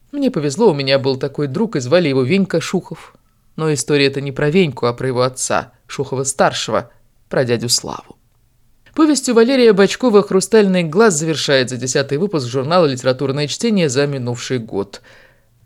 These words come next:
Писатель и художник Валерий Бочков родился в тысяча девятьсот пятьдесят шестом году в Латвии.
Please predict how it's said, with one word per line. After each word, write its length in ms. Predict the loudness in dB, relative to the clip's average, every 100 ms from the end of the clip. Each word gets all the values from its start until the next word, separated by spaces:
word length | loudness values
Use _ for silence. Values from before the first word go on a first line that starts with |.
| _ _
Писатель 440 | -8 0 0 0 -4
и 40 |
художник 580 | -2 0 2 0 -6 -4
Валерий 380 | -2 0 -2 0
Бочков 480 | 0 0 -2 -2 -2 -18 -12 0
родился 420 | 0 2 0 0
в 40 |
тысяча 200 | -2 -4
девятьсот 300 | -2 0 0
пятьдесят 340 | -2 -2 -2 -2
шестом 320 | -4 -4 0
году 240 | 0 0
в 80 | 2
Латвии. 560 | 0 2 2 2 2